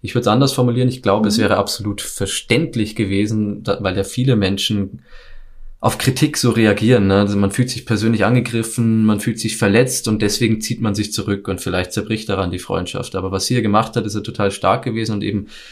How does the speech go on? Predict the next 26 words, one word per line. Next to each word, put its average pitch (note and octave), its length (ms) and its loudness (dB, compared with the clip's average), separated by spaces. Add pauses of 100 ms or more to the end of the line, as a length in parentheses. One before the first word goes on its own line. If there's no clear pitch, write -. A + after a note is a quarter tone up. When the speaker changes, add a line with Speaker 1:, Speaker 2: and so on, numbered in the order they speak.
(140)
Speaker 1:
sie - 200 -6
war G#2+ 160 2
selbst A2 360 2
wahrhaftig G#2+ 580 0
und A2 120 2
hat G2+ 140 -2
gesagt, G#2+ 260 0
"Okay, C#3 320 0
ich - 100 -6
nehme A2 300 4
an, C#3 220 2
was - 180 -4
da - 120 -2
ist", - 280 -8
ne? G#2+ 120 -2
Also G#2+ 180 0
das, - 260 0
was G2+ 140 0
sich - 200 -4
mir B2+ 280 4
zeigt, A#2 460 0
wird G#2+ 100 -8
von B2+ 220 4
mir A2+ 140 6
angenommen D3 560 0 (320)
und A#2 380 0